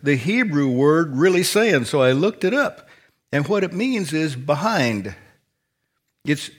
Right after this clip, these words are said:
usually translated behind. So backside sounds more accurate than the far side.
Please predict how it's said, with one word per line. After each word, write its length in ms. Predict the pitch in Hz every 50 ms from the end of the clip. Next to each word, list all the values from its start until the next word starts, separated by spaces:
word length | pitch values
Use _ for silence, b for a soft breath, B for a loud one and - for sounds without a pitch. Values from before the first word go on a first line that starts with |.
| _ _ _ _ _ 123
usually 460 | 143 196 226 220 - 196 175 170 175
translated 1000 | - - 196 196 196 190 160 147 160 156 156 156 156 151 147 135 117 - - 113
behind. 720 | 147 151 151 151 190 202 175 127 110 107 101 92 98 87 - _ _ _ _ _ _ _ _ _ _ _ _ _ _ _ _ _ _ _ _ _ _ _ _ _ _ _ _ _ _ _ _ _ _ _ _ _
So 240 | _ - 180 165 156
backside 640 | 143 196 254 269 - - - 170 156 160 165 151 139
sounds 340 | - 165 160 160 160 143 123
more 240 | 151 151 151 143 - 139
accurate 680 | 131 123 117 - - 135 135 151 156 156 - - -
than 220 | 139 143 147 143 147
the 60 | 156
far 300 | - 220 233 226 185 147
side. 520 | - - 123 101 90 76 76 104 113 -